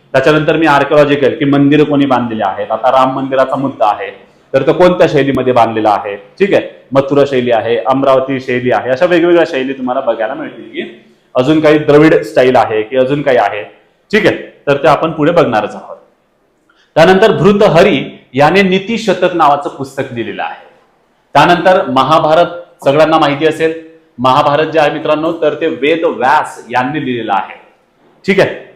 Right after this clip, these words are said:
आता व्यास काय आहे ही एक गोष्ट लक्षात घ्या. महाभारतामध्ये आपल्याला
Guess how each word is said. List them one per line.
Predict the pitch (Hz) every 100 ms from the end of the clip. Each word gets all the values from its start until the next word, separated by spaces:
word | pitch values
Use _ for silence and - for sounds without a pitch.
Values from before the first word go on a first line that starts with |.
| _ _ -
आता | 127 160
व्यास | 127 139 190 -
काय | 202
आहे | 190 185
ही | 180 175
एक | 170
गोष्ट | 170 160
लक्षात | 147 131 123
घ्या. | - 92 - _ _ _ _ _ 113
महाभारतामध्ये | 117 131 180 151 127 - 151 151 156 107 101 113
आपल्याला | 113 143 151 139